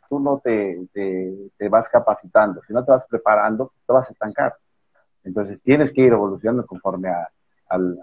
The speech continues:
al, al ritmo del, del, al ritmo mundial que se va realizando en el fútbol. Entonces, salir evolucionando tú,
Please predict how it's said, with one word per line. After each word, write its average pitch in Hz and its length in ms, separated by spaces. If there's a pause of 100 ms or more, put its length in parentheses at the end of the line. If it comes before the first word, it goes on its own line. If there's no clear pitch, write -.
al, 90 340 (720)
al 101 180
ritmo 127 360
del, 92 240 (360)
del, 92 800 (140)
al 95 160
ritmo 117 220
mundial 104 360
que 92 120
se 90 340
va 95 180
realizando 95 480
en 95 80
el 92 120
fútbol. 110 440 (600)
Entonces, 90 280
salir 135 380
evolucionando 117 800
tú, 127 360